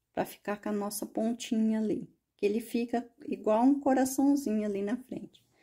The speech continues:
Deixa eu preencher até chegar ali e já... Pronto, olha, vim trabalhando. Cheguei aqui, ó. Eu preciso do meu aumento aqui, né? Pra ficar a nossa pontinha aqui. Aí, vocês procurem saber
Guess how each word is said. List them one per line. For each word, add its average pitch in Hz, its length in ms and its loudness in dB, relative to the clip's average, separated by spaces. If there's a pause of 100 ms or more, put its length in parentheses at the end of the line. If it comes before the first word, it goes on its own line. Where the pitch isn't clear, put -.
(180)
Deixa - 140 -10
eu - 40 -8
preencher 214 380 -2
até 208 180 -2
chegar 202 360 -2
ali 226 300 2
e 262 40 2
já... 269 340 0 (1120)
Pronto, 180 340 -6
olha, 160 220 -4
vim 190 240 -2
trabalhando. 202 720 -2 (480)
Cheguei 208 500 -2
aqui, 240 380 -2
ó. 220 80 -4 (840)
Eu 214 100 0
preciso 208 480 -2
do 202 80 -4
meu 214 260 2
aumento 240 540 4
aqui, 262 240 -4
né? 190 240 -6
Pra - 160 -8
ficar - 300 -6
a - 20 -2
nossa 214 300 -6
pontinha 214 640 -4
aqui. 190 280 -6 (360)
Aí, 196 160 4
vocês 233 500 4
procurem 262 640 4
saber 226 580 2